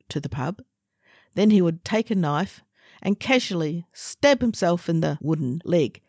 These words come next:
before their astonished eyes. Once a month, the visiting dentist from Daylesford set up his surgery in the billiard room. The Freemasons held their meetings at the Cosmopolitan for a long time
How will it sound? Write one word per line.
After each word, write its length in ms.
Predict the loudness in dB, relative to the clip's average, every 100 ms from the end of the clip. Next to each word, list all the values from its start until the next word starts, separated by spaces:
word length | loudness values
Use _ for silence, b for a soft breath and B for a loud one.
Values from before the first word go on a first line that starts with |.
| _
before 320 | -8 0 2
their 220 | 4 2
astonished 600 | -2 -4 -2 0 0 -4
eyes. 460 | -6 -6 -6 -10 -16 _ _ _ _ _ _ _ _ _ _ b b b
Once 320 | 2 2 2
a 40 | 0
month, 400 | 0 0 -6 -14 b b
the 80 | -2
visiting 420 | 0 -2 0 0
dentist 420 | 2 0 0 -4
from 160 | -4 -4
Daylesford 600 | -2 -2 -2 -4 -8 -8
set 240 | -6 -4
up 100 | -4
his 140 | -4 -6
surgery 480 | -2 -2 -2 -4 -4
in 100 | -4
the 80 |
billiard 460 | -4 -2 -2 -4 -6
room. 320 | -8 -8 -10 _ _ _ _ _ b b -10
The 80 |
Freemasons 840 | 0 2 4 4 0 -2 -4 -4 -8 _
held 200 | -4 -2
their 120 | 0 0
meetings 420 | 0 0 -2 -4
at 120 | -8
the 60 | -8
Cosmopolitan 880 | -6 -4 -6 -6 -4 -4 -4 -6
for 140 | -6 -6
a 40 |
long 300 | -2 -2 -2
time 440 | -4 -4 -4 -6